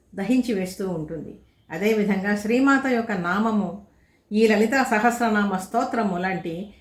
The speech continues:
దివ్యమైనటువంటి స్తోత్రాలు కనుక నిరంతరము మనం చదువుకుంటూ ఉన్నట్లయితే తప్పనిసరిగా ఈ పాపారణ్యము అనేటువంటిది దహించబడుతుంది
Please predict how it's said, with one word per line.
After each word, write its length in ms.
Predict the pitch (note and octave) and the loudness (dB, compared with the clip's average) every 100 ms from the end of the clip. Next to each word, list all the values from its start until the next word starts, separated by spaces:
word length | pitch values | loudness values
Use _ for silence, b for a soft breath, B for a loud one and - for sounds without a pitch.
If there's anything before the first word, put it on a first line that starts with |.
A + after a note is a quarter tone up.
| B | B
దివ్యమైనటువంటి 1040 | F3+ A3 A#3+ D4 C#4+ C4+ A#3+ A3+ G3+ F3+ - | -2 2 4 4 4 4 2 0 -4 -6 -6
స్తోత్రాలు 540 | - F#3+ G3 F3+ D3+ - - _ _ _ - | -8 -10 -4 -2 -4 -10 -20 _ _ _ -2
కనుక 180 | A#3 B3 | 0 2
నిరంతరము 580 | A3 G#3+ A#3+ A#3+ A3+ A3 | 2 4 4 2 0 2
మనం 280 | G#3 F#3 F3 F3+ | 0 0 -4 -2
చదువుకుంటూ 460 | G#3 G#3+ G3+ G3 | -2 -2 -4 -4
ఉన్నట్లయితే 840 | F3 F3 F3 D#3 D3+ E3+ A#3+ A#3+ b b b - | -4 -6 -6 -8 -6 -6 -6 -8 b b b -4
తప్పనిసరిగా 840 | C#4 D#4+ C#4 C4+ G#3+ G#3 G3+ F3+ F3+ B _ | -2 0 0 2 2 4 2 0 -6 B _
ఈ 180 | G3 F#3 | -10 -4
పాపారణ్యము 760 | G#3 B3+ C#4+ C4+ B3 A#3 A3+ A3+ | 0 2 4 4 4 4 2 2
అనేటువంటిది 800 | G#3+ G3+ G3 G3 G3 B3 F#4+ - _ - | 0 0 -2 -6 -4 -4 -4 -10 _ -12
దహించబడుతుంది 1500 | F3+ G3 C#4 D#4 C#4 G3+ F3 F3+ E3+ D#3+ G3+ F3+ D#3+ - | -2 0 2 2 0 -2 -2 -4 -4 -2 0 0 -4 -10